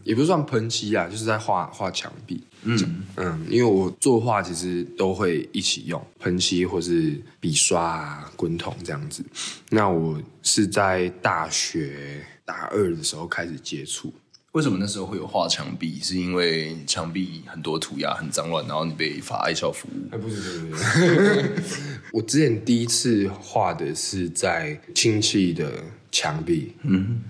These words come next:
Speaker 1: 一个，一个墙，然后
Speaker 2: 为什么他有这个需求？
Speaker 1: 就是，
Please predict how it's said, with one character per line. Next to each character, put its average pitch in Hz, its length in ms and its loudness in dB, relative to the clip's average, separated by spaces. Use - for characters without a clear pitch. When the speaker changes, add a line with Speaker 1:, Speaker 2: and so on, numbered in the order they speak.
Speaker 1:
一 90 140 -4
个， - 220 -4
一 - 20 -6
个 90 80 0
墙， - 240 -2
然 73 140 -6
后 73 240 -6
Speaker 2:
为 135 80 2
什 113 120 4
么 95 60 2
他 104 100 0
有 87 100 0
这 85 120 -4
个 87 40 2
需 80 240 -4
求？ - 220 -4
Speaker 1:
就 98 100 -10
是， 90 220 -4